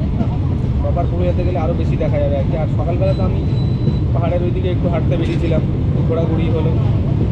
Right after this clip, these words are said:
ভালোই লাগলো দারুণ। আপনারা যদি আসেন জয়চণ্ডী পাহাড়ের দিকে, ওখানে হোটেল ফোটেল পেয়ে যাবেন। আমি ছিলাম আপনার স্টেশনের কাছেই, আমার একদম পাশেই, লাইনের পাশেই হোটেল। আপনারা চাইলে ওইদিকেও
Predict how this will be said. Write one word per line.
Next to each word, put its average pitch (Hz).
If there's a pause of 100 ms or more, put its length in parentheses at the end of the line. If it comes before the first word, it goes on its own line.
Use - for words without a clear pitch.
(140)
ভালোই -
লাগলো -
দারুণ। 139 (340)
আপনারা -
যদি -
আসেন - (100)
জয়চণ্ডী -
পাহাড়ের -
দিকে, -
ওখানে -
হোটেল -
ফোটেল 214
পেয়ে -
যাবেন। -
আমি -
ছিলাম -
আপনার -
স্টেশনের -
কাছেই, - (1300)
আমার -
একদম -
পাশেই, 170
লাইনের 147
পাশেই 151
হোটেল। - (1000)
আপনারা 185
চাইলে -
ওইদিকেও 202